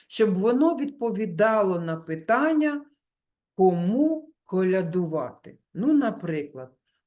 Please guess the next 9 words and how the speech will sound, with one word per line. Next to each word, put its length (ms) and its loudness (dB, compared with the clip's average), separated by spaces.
матір, 1000 -2
кому 520 -2
колядувати? 1200 -2
Матері. 1000 -2
Зрозуміли? 1000 0
Тож, 380 -2
слідуюче 600 -4
слово. 520 -10
Дід, 760 -2